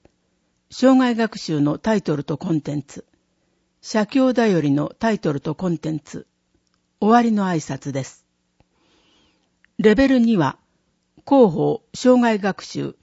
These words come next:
写経だより、それぞれの各項目です。レベル三は、広報、障害学習、写経だより、それぞれの各細目です。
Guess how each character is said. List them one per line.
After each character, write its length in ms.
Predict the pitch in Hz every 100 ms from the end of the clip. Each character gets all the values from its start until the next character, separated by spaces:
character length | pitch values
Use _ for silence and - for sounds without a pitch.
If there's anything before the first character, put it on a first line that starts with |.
| _ -
写 220 | - 196
経 280 | - 254 220
だ 120 | 208
よ 160 | 160
り、 200 | 139 143 -
そ 140 | -
れ 100 | 226
ぞ 140 | 247 -
れ 80 | 143
の 240 | 139 -
各 300 | - 233 156
項 220 | - 185 185
目 280 | 165 - 139
で 100 | -
す。 200 | - _ _ _ _ _ _ _ _ _ _ _ _ _ _
レ 160 | 247 208
ベ 120 | 262
ル 60 | 247
三 320 | 226 208 185
は、 180 | 170 - _ _ _ _ -
広 260 | 269 226
報、 300 | 151 143 - -
障 260 | - 240
害 200 | 247 220
学 240 | 185 196 -
習、 320 | - 143 - _ _
写 220 | - 214 202
経 260 | 254 240
だ 160 | 208 190
よ 100 | 143
り、 220 | 139 - _ -
そ 200 | - 240
れ 60 |
ぞ 160 | 240 185
れ 80 | 143
の 220 | 147 - -
各 300 | 220 - 147
細 280 | - 185 190
目 280 | 175 -
で 100 | 143
す。 180 | 139 -